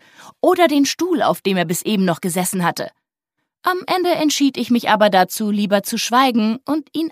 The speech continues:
einfach nur anzustarren. „Heute“, wiederholte Dante geduldig. „Mir wurde gesagt, dass er kurz vor Mitternacht dort sein wird und dann ungefähr bis drei Uhr bleibt.“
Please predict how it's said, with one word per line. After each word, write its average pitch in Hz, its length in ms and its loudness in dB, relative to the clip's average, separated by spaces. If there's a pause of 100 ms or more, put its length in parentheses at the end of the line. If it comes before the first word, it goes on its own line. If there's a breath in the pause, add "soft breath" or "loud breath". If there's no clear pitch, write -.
einfach 196 460 -2
nur 214 320 0
anzustarren. 156 760 -4 (580)
„Heute“, 262 760 4 (240)
wiederholte 180 640 0
Dante 175 300 2
geduldig. 165 580 0 (880)
„Mir 320 260 0
wurde 294 240 2
gesagt, 254 420 2
dass 240 160 0
er 220 80 0
kurz - 300 -6
vor 220 120 2
Mitternacht 208 520 4
dort 190 240 4
sein 185 200 4
wird 180 280 0
und 240 220 2
dann 247 220 2
ungefähr 247 460 2
bis 196 240 -4
drei 208 320 2
Uhr 202 140 2
bleibt.“ 175 540 0